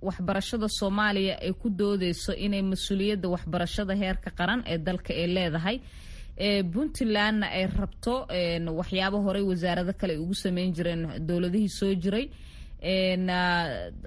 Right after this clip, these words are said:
ha-, xag markii loo fiiriyana ay wasaaraddu dabcan u aragto, ee, sadbursi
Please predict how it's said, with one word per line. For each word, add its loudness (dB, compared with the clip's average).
ha-, -4
xag 0
markii 0
loo 2
fiiriyana 2
ay 0
wasaaraddu 2
dabcan 0
u -4
aragto, 0
ee, 0
sadbursi 0